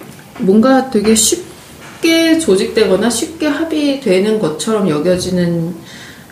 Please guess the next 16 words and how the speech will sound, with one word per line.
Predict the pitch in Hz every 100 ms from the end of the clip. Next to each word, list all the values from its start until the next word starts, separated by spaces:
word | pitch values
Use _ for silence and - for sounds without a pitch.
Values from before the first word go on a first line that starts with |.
| -
거에 | - 180 180
대한 | 180 175 175 175
불안함이 | - 208 240 247 214 190 180 170
사실 | 165 190 190 147
있어요. | 151 - 156 160 170 156 156 -
뭐 | 160
자세히 | 185 170 170 208 190 180
좀 | 185 196
더 | 185 170
얘기를 | 147 175 165
이따 | 156 180
하게 | 233 254 247
되겠지만 | 170 170 - - 170 180 170 170 - - - - -
어쨌든 | - 175 - 170 160 156 - -
거기서 | - 180 170 185 175 156 - - -
그, | - 147 143 -